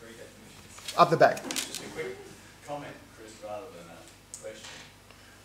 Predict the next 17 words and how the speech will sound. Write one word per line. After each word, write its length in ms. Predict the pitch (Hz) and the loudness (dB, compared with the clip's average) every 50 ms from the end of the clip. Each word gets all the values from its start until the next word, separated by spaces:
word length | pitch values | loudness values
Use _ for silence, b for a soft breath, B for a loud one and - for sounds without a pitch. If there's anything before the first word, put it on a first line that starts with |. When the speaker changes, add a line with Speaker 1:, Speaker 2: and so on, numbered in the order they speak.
| - - | -16 -12
Speaker 3:
So 180 | - - 117 117 | -6 -4 0 2
that 240 | 131 139 - - 131 | 2 2 2 0 -2
means 220 | 131 127 120 117 113 | -4 -6 -6 -6 -4
now 240 | 120 127 123 123 117 104 - | -2 0 0 2 0 0 -2
on 60 | 113 107 104 | -4 -6 -4
our 240 | 107 107 104 107 110 | -4 -2 0 0 0
label 140 | 110 107 110 - - - - - - - - - - 101 | 0 -2 -4 -6 -10 -12 -12 -14 -14 -14 -14 -12 -12 -12
we 60 | 104 | -10
can 160 | - - 101 101 101 | -8 -8 -8 -6 -6
legally 340 | 110 120 117 110 107 104 101 101 107 107 107 101 | -4 -4 -4 -6 -8 -10 -10 -10 -10 -10 -10 -10
use 260 | 101 101 - - - - - - - | -8 -8 -8 -8 -8 -10 -12 -14 -12
the 180 | - - - 104 | -10 -8 -8 -8
term 100 | 104 101 | -8 -8
one 300 | 98 - - - - 104 | -10 -12 -12 -10 -8 -6
hundred 420 | 107 104 - - 95 95 - - - | -6 -6 -6 -6 -8 -8 -8 -8 -8
percent? 240 | - - - - - - - - - - - - - - - - - - - - - - - - - - - - - - - - - - - - - - - - | -8 -6 -8 -8 -10 -12 -14 -16 -16 -16 -16 -16 -16 -14 -14 -14 -12 -12 -12 -12 -10 -10 -12 -12 -12 -12 -10 -10 -10 -12 -12 -12 -14 -14 -16 -16 -16 -14 2 12
Speaker 2:
Uh, 640 | - 139 139 131 127 127 123 123 123 120 120 120 | 12 12 12 12 12 12 12 12 12 12 12 12